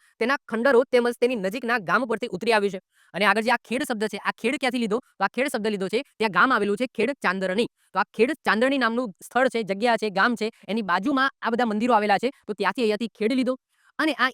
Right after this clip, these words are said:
ઈંટોના ટુકડા જેવું છે, જો આ તમે ઈંટો તમને જોવા મળશે, તો એના ટુકડા સમાન છે, એટલા માટે અહીંયા રોડા શબ્દ લીધો. તો આ મંદિરનું નામ કેવી રીતના પડ્યું? સમૂહનું નામ પડ્યું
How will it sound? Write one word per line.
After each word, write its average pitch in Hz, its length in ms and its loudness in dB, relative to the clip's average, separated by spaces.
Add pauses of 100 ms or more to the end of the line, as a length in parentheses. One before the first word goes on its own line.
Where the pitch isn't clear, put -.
ઈંટોના 294 360 0
ટુકડા 269 300 4
જેવું 226 220 2
છે, 180 100 -4
જો 202 80 0
આ 240 60 4
તમે 233 240 -2
ઈંટો 208 200 -2
તમને 247 180 0
જોવા 226 140 2
મળશે, 214 220 -4
તો - 240 -8
એના 247 120 0
ટુકડા 285 340 0
સમાન 247 260 0
છે, 233 100 -4
એટલા 233 200 -4
માટે 226 160 -2
અહીંયા 233 120 0
રોડા 226 280 0
શબ્દ 190 180 -6
લીધો. 180 200 -6
તો - 260 -10
આ 208 160 2
મંદિરનું 233 340 0
નામ 214 160 0
કેવી 240 120 2
રીતના 240 160 -2
પડ્યું? 226 260 -2
સમૂહનું 220 320 0
નામ 208 120 0
પડ્યું 208 220 -2